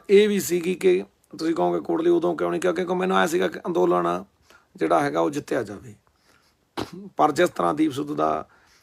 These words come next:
ਕਿਸਾਨੀ ਅੰਦੋਲਨ ਦੇ ਵਿੱਚ, ਉਦੋਂ ਪਹਿਲਾਂ ਸਿੰਘੂ ਬਾਰਡਰ ਦੇ ਮੋਰਚੇ ਦੇ ਵਿੱਚ ਮੈਂ ਵੀ ਜਾਂਦਾ ਰਿਹਾ, ਸਾਨੂੰ, ਮੈਨੂੰ ਯਾਦ ਆ, ਸਾਡੇ ਪਿੰਡ ਸਰਪੰਚ ਹੈ, ਹੁਣ ਵੀ ਤੁਸੀਂ ਪੁੱਛ ਸਕਦੇ ਹੋ ਉਹਦਾ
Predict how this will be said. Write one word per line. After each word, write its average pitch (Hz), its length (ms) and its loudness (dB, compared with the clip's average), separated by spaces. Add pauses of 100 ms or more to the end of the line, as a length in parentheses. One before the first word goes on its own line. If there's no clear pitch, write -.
(260)
ਕਿਸਾਨੀ 160 400 2
ਅੰਦੋਲਨ 160 320 0
ਦੇ 156 100 0
ਵਿੱਚ, 147 240 -2
ਉਦੋਂ 151 160 -2
ਪਹਿਲਾਂ 156 180 -2
ਸਿੰਘੂ 185 400 0
ਬਾਰਡਰ 151 360 4
ਦੇ 151 140 0
ਮੋਰਚੇ 147 400 -2
ਦੇ 135 140 -2
ਵਿੱਚ 127 260 -6 (680)
ਮੈਂ 156 220 0
ਵੀ 185 120 2
ਜਾਂਦਾ 156 360 2
ਰਿਹਾ, 165 220 0
ਸਾਨੂੰ, 151 240 -2
ਮੈਨੂੰ 147 200 -4
ਯਾਦ 143 320 2
ਆ, 160 40 0
ਸਾਡੇ 143 260 -2
ਪਿੰਡ 139 220 -4
ਸਰਪੰਚ 135 600 -4
ਹੈ, 143 160 -2
ਹੁਣ 143 200 -4
ਵੀ 151 160 -4
ਤੁਸੀਂ 143 260 -8
ਪੁੱਛ 147 240 -6
ਸਕਦੇ 127 340 -4
ਹੋ 151 180 -6 (840)
ਉਹਦਾ 170 680 2